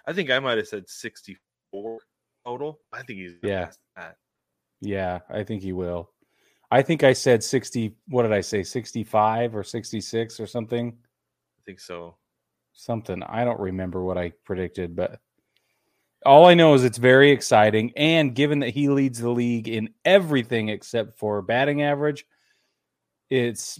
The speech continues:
Speaker 2: pretty intense.
Speaker 1: It is, and he's, like, right there with batting average.
Speaker 2: He's,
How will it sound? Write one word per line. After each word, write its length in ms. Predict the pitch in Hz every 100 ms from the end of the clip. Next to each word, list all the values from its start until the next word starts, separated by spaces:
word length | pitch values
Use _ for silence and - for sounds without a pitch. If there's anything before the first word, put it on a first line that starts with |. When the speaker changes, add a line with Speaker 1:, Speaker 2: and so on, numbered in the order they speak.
| -
Speaker 2:
pretty 360 | - 147 139 131
intense. 640 | 113 120 98 85 - - _ _ _ _ _ _ _ _ _ _ _ _ _ _ _ -
Speaker 1:
It 120 | 127
is, 360 | 139 110 95
and 140 | 95 107
he's, 240 | 139 117
like, 160 | 107 95
right 360 | 90 107 110 _
there 180 | 104 101
with 160 | 87 -
batting 320 | 90 92 82
average. 400 | 73 60 53 - _ _ _ _ _ _ _ _
Speaker 2:
He's, 320 | 131 127